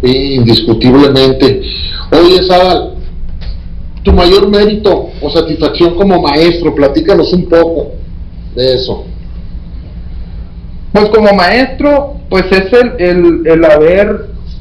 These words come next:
Speaker 2: conformado un equipo, un, un, una escuela, eh, pues que, que, que la han estado reconociendo a, a pesar, a pasar los años, este, competidores,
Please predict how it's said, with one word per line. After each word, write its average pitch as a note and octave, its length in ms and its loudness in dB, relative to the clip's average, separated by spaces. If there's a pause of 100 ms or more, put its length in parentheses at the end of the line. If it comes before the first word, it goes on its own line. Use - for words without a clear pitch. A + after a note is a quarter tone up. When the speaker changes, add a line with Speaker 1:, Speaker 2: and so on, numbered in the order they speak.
(440)
Speaker 2:
conformado F#3 680 0
un F3+ 200 -4
equipo, F3+ 420 -4
un, D#3+ 480 -2 (140)
un, D3 340 -4
una D3 160 -8
escuela, D3 720 2
eh, A2+ 640 -2 (520)
pues - 200 -2
que, C3+ 340 2
que, B2+ 360 0
que A2+ 120 2
la D3 100 2
han E3+ 80 -2
estado D#3+ 320 2
reconociendo C#3+ 1080 0 (460)
a, B2 320 0 (220)
a A#2+ 200 -2
pesar, B2 460 -2
a A#2+ 180 0
pasar A#2+ 320 0
los C3+ 200 0
años, F3+ 400 0 (500)
este, A#2+ 840 0
competidores, D3+ 1120 2